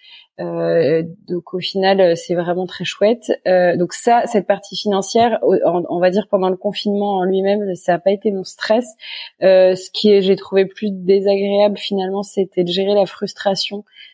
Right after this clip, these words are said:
euh, d'avoir lancé, euh, d'avoir, euh, euh, aussi commencé à, à initier, des, enfin ouais, à avoir initié des projets et puis pouf, tu vois, ça s'arrête.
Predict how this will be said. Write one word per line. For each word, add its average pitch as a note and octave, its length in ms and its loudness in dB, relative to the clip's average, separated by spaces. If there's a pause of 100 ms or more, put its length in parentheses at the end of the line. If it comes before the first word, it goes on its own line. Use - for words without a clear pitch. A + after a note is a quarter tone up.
(260)
euh, F3+ 260 -2
d'avoir F3+ 480 0
lancé, G#3 760 2
euh, F#3 220 2
d'avoir, E3+ 720 -4
euh, D#3+ 200 0 (440)
euh, E3 420 2
aussi G#3 460 0
commencé G#3+ 520 2
à, F#3+ 280 6
à F#3 240 2
initier, G3 420 0
des, F3+ 120 -2
enfin F3+ 160 0
ouais, F#3+ 100 2
à D#3 140 2
avoir F3 240 0
initié G3 380 0
des F#3+ 120 2
projets G3+ 520 0 (400)
et F#3+ 120 0
puis F#3+ 320 -2
pouf, - 560 0
tu - 100 -4
vois, F#3+ 80 4
ça F#3+ 160 2
s'arrête. F#3+ 600 0